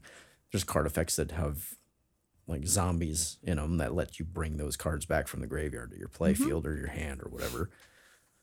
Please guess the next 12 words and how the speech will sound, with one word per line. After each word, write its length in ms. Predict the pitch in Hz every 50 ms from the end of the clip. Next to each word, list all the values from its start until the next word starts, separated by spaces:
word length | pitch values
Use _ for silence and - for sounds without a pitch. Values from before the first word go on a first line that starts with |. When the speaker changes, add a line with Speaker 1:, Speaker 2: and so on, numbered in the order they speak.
| _
Speaker 2:
Yeah, 180 | - 185 185 180
Speaker 1:
So. 80 | 160 160
Speaker 2:
the 60 | 165 156
deck 260 | 156 151 147 - 151
I 40 | 147
used 260 | 151 147 151 - -
to 60 | 151
always 220 | 156 147 160 175 -
play 220 | - - 175 185 190
was, 340 | 190 185 180 185 - -
uh, 260 | 165 165 170 - 180 190 - _ _ _ _ _ _ _ _ _ _ _ _ _ _ _ _ _ _ _ _ _ _ _ _ -
uh, 360 | - 165 160 156 156 156 -